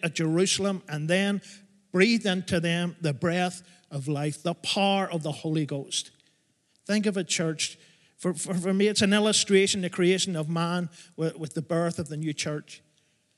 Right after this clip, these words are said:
New Testament church. God breathed into him, them the breath of life. God breathed into him the power of the Holy Ghost. The church was lifeless without his power.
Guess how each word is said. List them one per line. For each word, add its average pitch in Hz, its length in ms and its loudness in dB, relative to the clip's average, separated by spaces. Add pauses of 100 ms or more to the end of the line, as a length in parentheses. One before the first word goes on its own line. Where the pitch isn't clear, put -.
(100)
New 160 120 -2
Testament 160 520 -4
church. 143 360 -6
God 214 340 2
breathed 196 340 6
into 196 320 0
him, 185 300 -2 (260)
them 180 280 2
the 156 100 0
breath 175 380 -2
of 160 160 -8
life. 147 260 -8
God 220 280 0 (340)
breathed 196 520 2
into 196 240 0
him 196 200 2
the 175 80 2
power 185 580 -2 (220)
of 160 120 -4
the 165 60 -4
Holy 165 340 -2
Ghost. - 480 -8 (1200)
The 165 60 -8
church 233 340 2
was 196 160 -4
lifeless 220 540 0
without 185 340 -4
his 180 180 -4
power. 151 380 -6